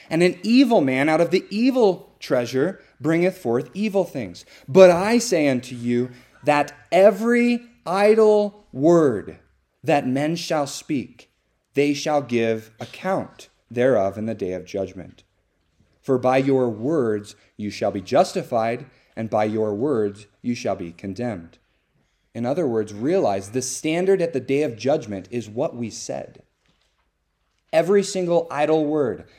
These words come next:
a word that was misused, inappropriately used, everything that comes out of our mouth, we have to answer for all of it. You follow that? James isn't pulling punches.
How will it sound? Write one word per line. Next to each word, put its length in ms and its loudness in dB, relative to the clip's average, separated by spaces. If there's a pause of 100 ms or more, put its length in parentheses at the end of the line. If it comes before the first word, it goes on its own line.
(140)
a 80 2
word 400 2
that 120 0
was 600 -2 (380)
misused, 840 -2 (280)
inappropriately 840 0
used, 500 -2 (680)
everything 500 0
that 160 -6
comes 240 -6
out 140 -2
of 80 -6
our 80 -4
mouth, 260 -8 (240)
we 140 -6
have 160 -8
to 160 -18
answer 320 -12
for 260 -14 (640)
all 220 -8
of 80 -12
it. 120 -20 (1700)
You 120 -16
follow 340 -4
that? 340 -8 (2000)
James 280 -8
isn't 220 -10
pulling 240 -6
punches. 520 -12